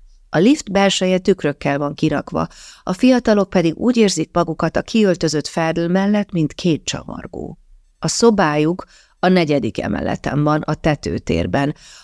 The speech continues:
A falai ennek megfelelően ferdék.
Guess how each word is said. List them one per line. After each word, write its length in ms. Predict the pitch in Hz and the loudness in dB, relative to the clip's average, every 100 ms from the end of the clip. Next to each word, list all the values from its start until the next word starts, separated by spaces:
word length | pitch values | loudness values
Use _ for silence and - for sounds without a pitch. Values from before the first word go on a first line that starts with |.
| - | -4
A 120 | 180 | -4
falai 420 | - 285 294 262 | 2 4 6 4
ennek 340 | - 247 226 - | 4 4 4 2
megfelelően 760 | 175 - - 147 143 143 143 | -2 -2 -4 -2 -2 -2 -2
ferdék. 720 | 143 - 135 - 147 85 98 | -4 -4 -6 -8 -8 -6 -8